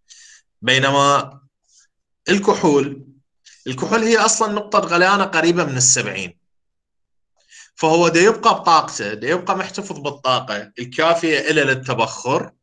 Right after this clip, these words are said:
ودا يصعد يروح ال-، للمكان مال التكثيف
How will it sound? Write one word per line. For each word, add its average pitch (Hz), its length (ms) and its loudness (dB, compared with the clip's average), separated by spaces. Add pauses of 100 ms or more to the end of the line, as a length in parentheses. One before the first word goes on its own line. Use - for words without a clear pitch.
(540)
ودا 185 200 2
يصعد 196 380 4
يروح 180 560 0 (180)
ال-، 143 400 -8
للمكان 147 1040 0
مال 131 200 0
التكثيف 127 800 -6